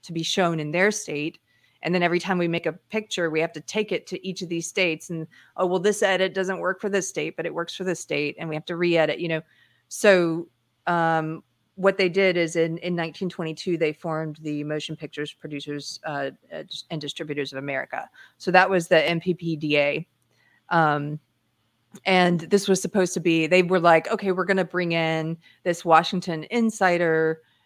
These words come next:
And they did. They brought in this guy, William Hayes.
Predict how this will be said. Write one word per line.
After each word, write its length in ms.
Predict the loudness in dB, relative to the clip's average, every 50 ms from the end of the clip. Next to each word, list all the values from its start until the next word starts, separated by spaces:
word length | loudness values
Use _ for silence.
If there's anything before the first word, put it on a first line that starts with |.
| _ _ -6
And 580 | -4 -2 -2 -2 -2 -4 -4 -6 -6 -8 -10 -14 _ -4
they 160 | -2 -2 2
did. 280 | 4 4 4 4 2 0
They 100 | -4 -2
brought 200 | 0 0 0 0
in 80 | -2
this 160 | -4 -6 -6
guy, 520 | -2 -2 0 0 0 0 -2 -4 -6 -8 -12 _ _ _ _ _ _ _ _ _ _ _ _ _
William 280 | -4 -2 -2 0 -2 -4
Hayes. 640 | -4 -4 -4 -4 -4 -6 -6 -8 -10 -12 -16 -20